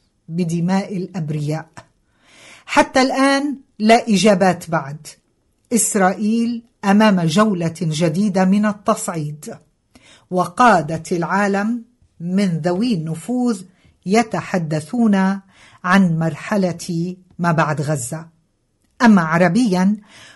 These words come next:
فقد أعلنت السعودية بالأمس أن اللجنة المنبثقة عن قمة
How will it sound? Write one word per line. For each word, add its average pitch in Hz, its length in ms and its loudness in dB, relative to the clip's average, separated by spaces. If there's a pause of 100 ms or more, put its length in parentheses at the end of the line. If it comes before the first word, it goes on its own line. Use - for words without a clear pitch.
فقد 254 420 2
أعلنت 170 760 2
السعودية 185 760 0
بالأمس 196 840 -2 (280)
أن 220 200 6
اللجنة 196 560 2
المنبثقة 170 1120 -2 (440)
عن 185 240 4
قمة 175 500 -2